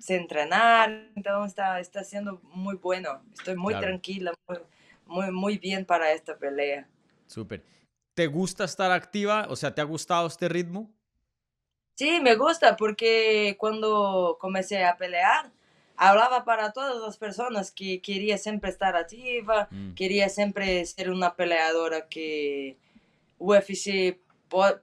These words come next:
Speaker 1: pueda contar, puede hablar conmigo. "Jessica, ¿está buena para pelear?". "Sí, estamos".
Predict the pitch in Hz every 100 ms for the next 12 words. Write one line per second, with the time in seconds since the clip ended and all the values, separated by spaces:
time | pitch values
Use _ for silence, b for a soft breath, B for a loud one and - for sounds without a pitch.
0 | _ - 208 208 202 196 190 233 247 240
1 | 233 220 214 202 190 170 175 185 220 233
2 | 220 - 220 254 262 240 254 294 277 254
3 | 226 226 233 214 202 247 262 226 226 220
4 | 214 208 247 233 - 247 220 - 220 196
5 | 131